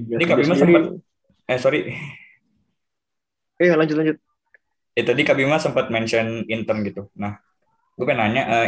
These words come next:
Speaker 2: intern tuh biasanya dilakuin di semester berapa sih?
Speaker 1: Intern tuh di, kalau yang nggak terlalu nyambung sih, nggak apa-apa sih. Selama liburan panjang tuh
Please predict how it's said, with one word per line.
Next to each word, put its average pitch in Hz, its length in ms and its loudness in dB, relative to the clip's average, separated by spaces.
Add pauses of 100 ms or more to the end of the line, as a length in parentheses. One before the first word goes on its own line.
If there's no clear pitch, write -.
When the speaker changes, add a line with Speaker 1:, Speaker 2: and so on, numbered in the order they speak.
Speaker 2:
intern 113 160 -4
tuh 185 80 0
biasanya 156 320 -2
dilakuin 127 400 -2
di 120 160 -2
semester 110 320 -6
berapa 104 240 -4
sih? 160 160 -14 (1600)
Speaker 1:
Intern 143 560 -2
tuh 175 320 4
di, 135 400 0 (1040)
kalau 127 240 0
yang 131 80 -4
nggak 127 160 -6
terlalu 139 320 -2
nyambung 143 400 -4
sih, 185 480 -8
nggak - 320 -20
apa-apa 175 240 -6
sih. 165 160 -4
Selama 131 320 -2
liburan 127 400 0
panjang 139 560 -6
tuh 147 300 -4